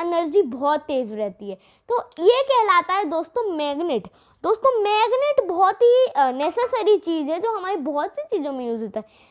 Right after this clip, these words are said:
अगर हम बात करें हम लोग की नेसेसरी चीज़ है, जैसे बच्चों के खिलौने, जैसे अगर रिमोट कंट्रोल कार की बात करते हैं, तो दोस्तों अगर आप, अगर आपने कभी उस कार को खोल के नहीं देखा है, तो अगर कभी आपकी कार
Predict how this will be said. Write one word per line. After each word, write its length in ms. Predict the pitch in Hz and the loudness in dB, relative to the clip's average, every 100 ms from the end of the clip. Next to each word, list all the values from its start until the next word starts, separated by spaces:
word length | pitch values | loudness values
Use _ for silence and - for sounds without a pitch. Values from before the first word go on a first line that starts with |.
| - | -4
अगर 200 | 247 294 | 2 2
हम 140 | 330 | 4
बात 220 | 285 285 | 4 4
करें 140 | 320 349 | 2 -4
हम 160 | 359 | -4
लोग 120 | 359 370 | -6 -4
की 60 | |
नेसेसरी 640 | 415 311 - 403 392 330 320 | -2 -4 -6 -6 -4 -4 -4
चीज़ 240 | 262 262 | -6 -6
है, 60 | 330 | -6
जैसे 300 | 330 320 311 - _ - | -6 -6 -8 -10 _ -2
बच्चों 360 | 392 466 539 508 | 0 0 -2 -2
के 120 | 466 | -4
खिलौने, 560 | - 330 262 240 202 180 _ _ - | -4 -4 -4 -4 -10 -14 _ _ -2
जैसे 260 | 302 311 330 320 311 - | 0 2 4 6 4 0
अगर 280 | 240 269 277 | -8 0 0
रिमोट 420 | 311 349 427 698 - | 2 0 0 -2 -4
कंट्रोल 320 | 359 320 330 269 | -6 -4 -6 -4
कार 240 | 247 - | -2 -2
की 120 | - 262 | -2 -2
बात 280 | 240 208 | 0 0
करते 300 | - 208 - | -4 -6 -4
हैं, 80 | 359 - _ _ | -8 -10 _ _
तो 40 | - | -4
दोस्तों 380 | 302 453 440 539 | 0 0 2 -2
अगर 360 | - 427 508 480 | 0 0 2 2
आप, 120 | 453 - _ _ - | 0 -4 _ _ -6
अगर 340 | 359 508 494 | -4 -2 0
आपने 240 | 440 453 453 | -2 -4 0
कभी 240 | 415 415 | 2 4
उस 160 | 453 427 | 4 2
कार 260 | - 359 381 | 0 0 2
को 120 | 403 | -2
खोल 400 | - - 240 254 | -8 -10 -6 -6
के 120 | 233 294 | -6 -10
नहीं 300 | 233 233 220 | -10 -10 -10
देखा 220 | 220 262 | -6 -2
है, 100 | 294 | -2
तो 100 | 302 | 0
अगर 200 | 440 587 | 0 0
कभी 220 | 605 605 | 0 2
आपकी 240 | 640 - 605 | 0 0 -8
कार 220 | - 659 | -8 -8